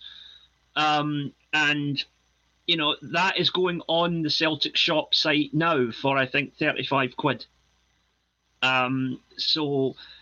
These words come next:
when you're already selling that product, which looks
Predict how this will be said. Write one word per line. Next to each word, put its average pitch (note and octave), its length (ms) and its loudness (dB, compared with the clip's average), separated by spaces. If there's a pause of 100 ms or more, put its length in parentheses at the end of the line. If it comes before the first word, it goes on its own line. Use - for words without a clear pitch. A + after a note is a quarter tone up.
(800)
when E3 180 0
you're E3+ 180 0
already A3 500 2
selling G3+ 560 0
that F3+ 320 0
product, E3+ 600 -2
which D3+ 240 0
looks F#3 600 -2